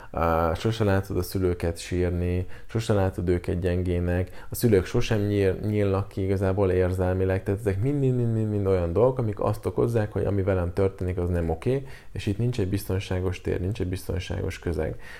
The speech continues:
Na és amikor én magamra vagyok hagyva a... ezzel a mennyiségű és intenzitású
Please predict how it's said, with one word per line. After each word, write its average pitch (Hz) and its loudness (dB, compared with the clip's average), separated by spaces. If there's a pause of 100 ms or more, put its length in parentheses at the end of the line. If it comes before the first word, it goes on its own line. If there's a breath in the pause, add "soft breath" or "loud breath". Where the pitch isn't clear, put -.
(120 loud breath)
Na - -2
és 95 -2
amikor 101 0
én 98 2
magamra 120 2
vagyok 98 2
hagyva 92 0 (680 loud breath)
a... 82 2 (1500)
ezzel 131 4
a 123 6
mennyiségű 113 4
és - 2
intenzitású 98 0